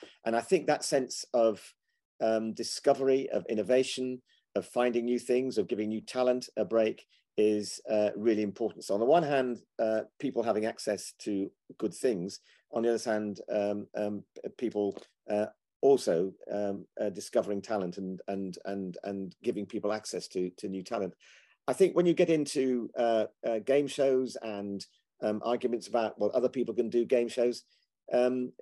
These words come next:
uh, then, then the answer is aye, but, but the B B C can do things which are, um, which bring people into what the B B C is about, um, um, which are done in a certain style that actually,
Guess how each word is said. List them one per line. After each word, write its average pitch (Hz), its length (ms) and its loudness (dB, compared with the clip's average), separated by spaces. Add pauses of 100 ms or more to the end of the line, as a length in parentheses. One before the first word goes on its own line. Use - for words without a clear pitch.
uh, 123 300 4 (160)
then, 135 360 2 (100)
then 147 140 2
the 139 100 4
answer 139 220 2
is 131 200 -2
aye, 131 300 -2
but, - 240 0
but 131 180 -2
the 135 100 2
B 139 200 -2
B 135 80 -4
C 127 180 -6
can 123 140 -4
do 127 160 0
things 120 420 -2
which - 340 -6 (120)
are, 117 400 2 (500)
um, 117 520 0 (120)
which 127 340 -4 (300)
bring 147 320 2
people 123 300 -2
into 151 320 0
what 104 180 0
the 101 60 0
B 104 160 -4
B 95 80 -6
C 95 200 -4
is 92 100 0
about, 110 420 -2 (540)
um, 110 540 0 (140)
um, 110 520 -2
which 127 240 -4
are 117 100 4
done 135 160 2
in 120 140 2
a 110 40 -2
certain - 320 0
style 131 600 -2
that - 160 -6
actually, 110 560 -4